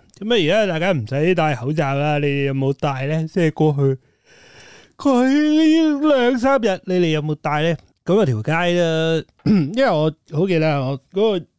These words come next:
個政策開始咗，即係嗰個口罩令撤銷咗之後呢，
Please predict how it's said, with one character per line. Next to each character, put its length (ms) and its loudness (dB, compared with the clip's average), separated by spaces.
個 100 -16
政 240 -2
策 80 -4
開 380 0
始 60 -4
咗， 380 -2
即 80 -2
係 180 2
嗰 200 -2
個 1080 -4
口 140 -2
罩 220 -2
令 120 -2
撤 140 -8
銷 200 -6
咗 220 -6
之 100 -8
後 60 -8
呢， 240 -6